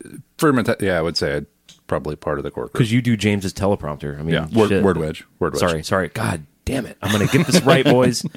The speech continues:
Speaker 3: <laughs> Sorry, James, if you're listening.
Speaker 2: I remember, um, you, you'll have to tell me the exact details, but I do remember Ethan telling me my friend Wes from Kings just got, or may, may get the Metallica gig.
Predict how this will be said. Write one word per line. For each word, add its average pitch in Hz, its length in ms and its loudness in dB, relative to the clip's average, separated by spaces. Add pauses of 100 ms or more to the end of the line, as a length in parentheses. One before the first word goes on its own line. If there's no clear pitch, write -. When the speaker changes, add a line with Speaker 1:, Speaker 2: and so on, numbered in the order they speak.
(120)
Speaker 3:
<laughs> - 240 -16
Sorry, 117 280 4
James, 98 240 2
if - 80 -8
you're 90 80 0
listening. 82 320 -2 (420)
Speaker 2:
I 127 40 2
remember, 180 640 2
um, 123 280 2
you, 120 220 -2
you'll 135 140 0
have 123 60 -6
to - 80 -14
tell 151 80 -2
me 127 80 0
the 117 80 2
exact 113 240 2
details, 107 220 0
but 107 100 0
I 107 60 2
do 113 120 -2
remember 147 280 2
Ethan 117 360 -2
telling 104 280 0
me 92 300 -2 (160)
my 98 160 -2
friend 110 260 -2
Wes 90 480 0
from 92 180 -12
Kings 90 560 -4 (560)
just - 220 -2
got, 95 380 0 (260)
or 110 120 2
may, 110 380 2
may 107 240 0
get 95 360 -4
the 92 80 -6
Metallica 90 540 -4
gig. - 340 -10